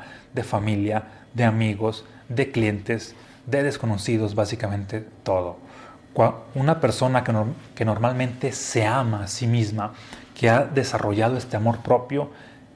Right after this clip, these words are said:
es agradable para todas las demás personas, por lo regular, desde la primera impresión,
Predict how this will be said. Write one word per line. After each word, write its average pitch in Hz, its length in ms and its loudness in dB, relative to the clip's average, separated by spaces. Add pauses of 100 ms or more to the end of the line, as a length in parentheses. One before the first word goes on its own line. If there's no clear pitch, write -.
(180)
es 147 240 0
agradable 120 800 4 (300)
para 101 220 0 (140)
todas 185 200 6
las 151 140 4
demás 123 260 -2
personas, 120 720 -4
por 113 160 -2
lo 107 80 0
regular, 107 400 0
desde 113 220 0
la 107 180 0
primera 110 360 0
impresión, 104 640 -4